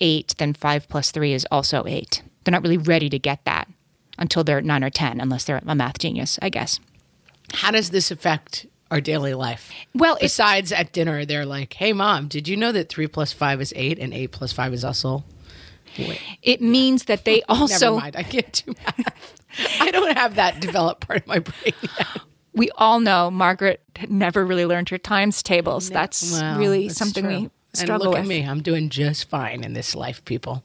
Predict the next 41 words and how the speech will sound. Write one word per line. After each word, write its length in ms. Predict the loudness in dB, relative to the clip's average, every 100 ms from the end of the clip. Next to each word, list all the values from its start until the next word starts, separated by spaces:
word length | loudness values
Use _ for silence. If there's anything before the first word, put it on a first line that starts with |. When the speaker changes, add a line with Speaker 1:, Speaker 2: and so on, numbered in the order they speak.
| -4
Speaker 1:
If 200 | -2 0
you 100 | 2
have 160 | 2
any 240 | 0 0 0
ideas 760 | 0 0 0 0 0 -2 -6 -4
on 140 | -2
that, 260 | -2 -4 -4
please 560 | -2 -2 -2 -2 -4 -8
Speaker 2:
<laughs> 100 | -6
Speaker 1:
contact 460 | -2 0 0 0 2
Speaker 2:
Depending 300 | 0 0 0
Speaker 1:
us. 60 | -2
Speaker 2:
on 60 | 0
how 80 |
you 160 | 0 -2
define 460 | -6 -6 -6 -8 -8
just 260 | -8 -8
fine, 320 | -6 -6 -6 -10
I'm 140 | -8
doing 320 | -4 -4 -6 -8
just 520 | -4 -4 -4 -10 -16 -20 -20 -14
fine. 380 | -12 -12 -14 -16 -18 -8 0 4
Speaker 1:
So, 200 | 4 4
so 140 | 2
the, 120 | 2 2
the 140 | 0
point 260 | 0 4 4
of 80 | 6
all 120 | 4
this 200 | 4 0
is 180 | -2 0
that 180 | 0 2
they 100 | 2
start 380 | 2 4 4 2
to 160 | -2 -2
understand, 880 | 0 0 -2 0 0 0 0 -2 -6 _ _
first 340 | 0 2 4
of 100 | 2 4
all, 200 | 4 4
that 220 | 0 2
they 240 | 2 2